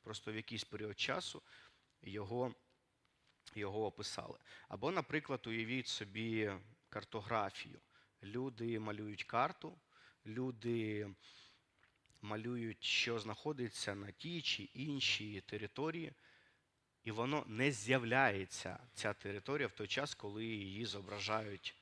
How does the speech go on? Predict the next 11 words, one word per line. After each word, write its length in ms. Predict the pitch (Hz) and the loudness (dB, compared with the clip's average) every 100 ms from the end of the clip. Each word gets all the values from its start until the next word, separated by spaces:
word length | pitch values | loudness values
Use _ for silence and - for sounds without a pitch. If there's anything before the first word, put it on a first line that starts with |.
| - - - | -20 -20 -12
на 260 | 95 101 101 | -6 -6 -6
листі. 460 | 107 - - - - - - - | -8 -8 -10 -12 -14 -20 -20 -6
Вона 340 | 104 127 139 | 0 6 8
була, 680 | 113 110 131 131 151 117 95 - - - _ | 6 2 -2 4 6 6 4 -6 -20 -20 _
просто 340 | 107 - - | -6 -4 -4
в 60 | 110 | -2
якийсь 500 | 113 123 - 143 - | -2 -2 -2 -4 -4
певний 520 | - 127 127 101 101 | 0 4 4 2 -4
час 300 | - 110 - | 0 0 0
історії 580 | - - 208 247 - 127 | -6 -4 -2 -2 -4 -8
її 680 | 110 104 107 101 101 165 214 | -8 -6 -4 -4 -4 -4 -4